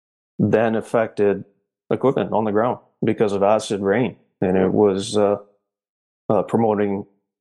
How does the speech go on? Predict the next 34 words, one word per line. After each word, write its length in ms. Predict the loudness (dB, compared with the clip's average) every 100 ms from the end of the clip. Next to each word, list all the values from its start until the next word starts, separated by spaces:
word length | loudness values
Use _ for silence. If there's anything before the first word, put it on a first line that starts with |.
| _ _ _ -4
you 100 | -2
know, 120 | 0
decay 400 | -2 0 2 2
of 100 | 0
the 100 | -2
equipment, 460 | -2 0 0 -2 0
rust, 400 | 0 0 -4 -10
et 140 | -6
cetera, 460 | -2 -2 -2 -4 -4
and 80 | -6
stuff 260 | -2 -2
wouldn't 220 | 0 -2 0
work. 320 | 0 -2 _ _ _ _ _ _ _ _ _ _ _ _ _ _
So 160 | 0 2
a 60 |
few 160 | 4 4
other 140 | 4
things 320 | 2 2 2
here 140 | 2 2
that 140 | 4
they 100 | 4
were 100 | 4
targeting 640 | 2 0 0 0 -4 -6 -12 _ _ _ _ _ _ _ _ 0
was 380 | 2 2 0
providing 460 | -2 0 2 0 0
rain 340 | 0 0 0
and 160 | -2 -4
cloud, 340 | -2 0 -2 -4
rain 400 | -2 0 2 0
and 160 | -2 -4
cloud 380 | 0 0 0 -2
cover 340 | -2 0 -4
for 220 | -2 0
infiltration 840 | 0 0 -2 0 0 0 -2 -4